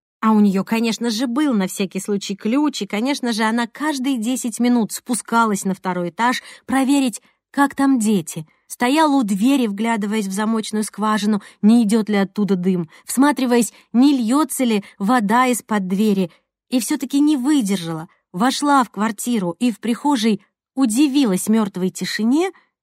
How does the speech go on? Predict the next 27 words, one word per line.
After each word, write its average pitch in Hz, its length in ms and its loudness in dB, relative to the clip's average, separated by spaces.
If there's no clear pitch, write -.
Когда 208 360 2
Дуся 208 680 -2
вошла 190 520 -2
к 165 80 -8
детям, 165 580 -6
она 233 280 4
увидела, 220 580 2
как 196 220 -4
Левочка 208 500 0
и 185 140 2
Мура 262 340 2
со 202 220 0
зверскими 180 720 -2
лицами, 175 600 -6
в - 160 -20
полном 247 480 2
молчании, 196 1000 -2
вцепились 240 800 0
друг 196 240 0
другу 196 320 0
в 165 160 -4
волосы 247 480 -2
и 226 240 -2
изо 185 220 -2
всех 285 340 -6
сил 196 560 -2
тянут, 202 640 -2